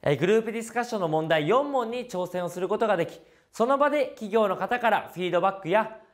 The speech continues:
特別な選考へのスカウトを手に入れることができます。二十六卒向けは六月より全国的にイベント開催の予定がありますので、気になる方はぜひ概要欄からチェックをしてみてください。これから動き出す二十六卒の方にはですね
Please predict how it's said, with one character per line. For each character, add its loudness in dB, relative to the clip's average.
特 -8
別 -2
な 0
選 0
考 0
へ -2
の 0
ス -10
カ 6
ウ 0
ト 0
を 2
手 -6
に -4
入 -2
れ 0
る -2
こ -4
と 2
が 2
で -8
き -12
ま -2
す。 -16
二 0
十 2
六 0
卒 -6
向 -4
け 0
は 2
六 -2
月 -2
よ 4
り -4
全 0
国 0
的 -2
に -2
イ 0
ベ 2
ン -4
ト -2
開 2
催 -6
の -4
予 0
定 -2
が 2
あ 2
り 0
ま 0
す -8
の 0
で、 -2
気 -6
に -2
な 4
る 2
方 2
は 4
ぜ -2
ひ -8
概 4
要 4
欄 4
か -2
ら 0
チ -10
ェ -12
ッ -20
ク -2
を 0
し -8
て -6
み -6
て -8
く -8
だ -2
さ -2
い。 -6
こ 2
れ 4
か 2
ら 0
動 0
き -6
出 2
す -6
二 0
十 -2
六 0
卒 -2
の -2
方 0
に -2
は 2
で 0
す -12
ね -4